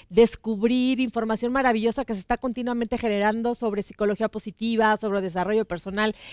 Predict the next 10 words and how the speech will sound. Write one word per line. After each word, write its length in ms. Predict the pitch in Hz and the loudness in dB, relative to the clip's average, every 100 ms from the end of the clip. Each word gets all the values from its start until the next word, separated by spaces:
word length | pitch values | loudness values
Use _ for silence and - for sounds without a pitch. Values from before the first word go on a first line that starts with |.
| 214 196 | -6 4
En 240 | 214 220 | 4 4
fin, 180 | 254 247 | 2 4
este 180 | 262 330 | 4 2
es 100 | 330 | -2
un 120 | 294 | -2
programa 580 | 311 277 240 240 240 262 | 2 4 6 6 4 2
para 200 | 254 208 | 2 0
que 160 | - | -2
todos 380 | - 262 262 277 | -2 2 2 2
crezcamos, 1000 | - 202 196 - - 254 262 262 269 247 | 0 0 0 -2 0 2 2 2 0 -2